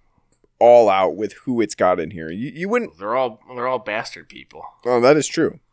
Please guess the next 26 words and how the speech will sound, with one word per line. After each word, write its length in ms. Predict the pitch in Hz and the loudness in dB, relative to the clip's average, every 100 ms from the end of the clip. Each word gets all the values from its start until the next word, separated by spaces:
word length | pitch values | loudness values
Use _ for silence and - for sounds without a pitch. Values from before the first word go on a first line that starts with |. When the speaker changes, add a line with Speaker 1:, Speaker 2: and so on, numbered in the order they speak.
| - | -6
Speaker 1:
Yeah, 220 | 117 110 | -2 -2
I 80 | 98 | -2
mean, 200 | 135 127 | -4 -4
and 160 | 120 | -2
that's, 240 | 151 190 202 | -2 -2 -6
Speaker 2:
<laughs> 80 | - | -2
Speaker 1:
that's 200 | 135 151 | 0 0
part 220 | - 147 | 0 -2
of 100 | 131 | 0
the, 220 | 110 104 101 - - - - | 0 -2 -4 -12 -18 -18 -12
this 240 | 117 - _ _ _ | -10 -10 _ _ _
slasher 440 | - - 135 127 131 | -2 4 4 4 -2
formula 320 | 143 127 113 | -4 -2 -2
at 60 | |
this 140 | 104 110 | -4 -6
point 240 | 131 92 | -6 -6
too, 220 | - 233 | 0 2
is, 160 | 85 87 | 2 -2
like, 160 | 90 98 | -6 -10
you 100 | 104 | -6
can't 200 | 143 92 | -4 -4
just, 180 | 101 - | -8 -14
you 100 | 117 | -16
can't 240 | 135 202 110 | -4 -4 -2
just 140 | 110 | -4
have 220 | 123 101 | -2 -2